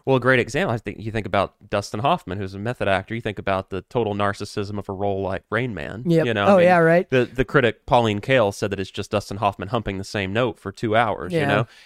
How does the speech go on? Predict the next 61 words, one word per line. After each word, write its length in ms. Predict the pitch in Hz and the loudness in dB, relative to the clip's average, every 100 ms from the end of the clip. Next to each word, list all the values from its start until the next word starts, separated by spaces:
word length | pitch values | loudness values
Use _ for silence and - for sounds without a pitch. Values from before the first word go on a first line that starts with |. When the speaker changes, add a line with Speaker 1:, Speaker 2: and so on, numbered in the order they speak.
| - | 0
Speaker 1:
And 60 | |
that's, 160 | 120 - | 0 2
that's 200 | 117 113 | 0 0
a 40 | - | 0
perfect 380 | - 131 127 | 0 0 0
example 400 | 101 117 139 107 | -6 -4 -4 -2
of 40 | 92 | -4
that 120 | - | -4
kind 140 | 113 | -4
of 80 | 95 | -2
narcissism 500 | 98 127 101 - 104 | -2 -4 -8 -10 -6
on 100 | 101 | -4
display. 460 | 95 - 131 131 110 - - - - | -4 -4 0 0 0 -6 -20 -4 2
But, 200 | 117 - | 4 4
and 160 | 139 123 | 2 4
also 260 | 127 123 | 2 0
think 180 | 110 113 | -2 -2
about, 340 | 107 98 90 - | 2 2 2 -2
off 160 | 110 120 | -4 -4
of 80 | 107 | -6
what 140 | 92 | -6
you 40 | 104 | -4
said, 200 | 143 113 | -2 -2
like, 120 | 73 | -2
Jordan 260 | 117 104 - | -2 -2 -2
Peterson 520 | 143 - 104 92 - | -4 -4 -6 -8 -10
is 240 | 98 92 - _ | -12 -12 -16 _
famous 280 | 113 98 - | -4 -2 -6
for 100 | 101 | -8
saying 300 | - 98 95 | -4 -4 -4
that 80 | |
women 240 | 107 101 95 | -4 -4 -6
are 40 | |
more 160 | 92 92 | -6 -8
susceptible 520 | - - 101 - 98 | -10 -8 -8 -6 -8
to 100 | 90 | -6
negative 320 | 101 95 92 | -4 -4 -4
emotion. 480 | 92 110 147 - - 104 | -4 -2 -4 -6 -10 -4
I 40 | |
mean, 120 | 117 | -2
he 80 | 117 | 0
says 160 | 120 104 | 0 -2
that 80 | |
there's 200 | 98 92 | -6 -4
data 220 | 104 107 92 | -2 -2 -2
to 80 | |
back, 220 | 90 95 - | -4 -6 -8
back 280 | - 98 - | -4 -4 -2
that 120 | 95 | -2
up. 140 | 107 | 0
I 40 | 101 | -2
haven't 120 | 92 | -4
seen 140 | - | -8
the 80 | 95 | -4
data, 260 | 110 139 101 | -2 0 -2
but 140 | 101 | -2
that 240 | 107 95 - - _ _ - | 0 -2 -4 -20 _ _ -2
anecdotally, 560 | 139 113 139 202 120 98 | 0 2 4 4 2 0
that 140 | - | -2
sounds 340 | - 95 92 | -4 -6 -4
right, 400 | 120 147 - - | -2 -2 -4 -16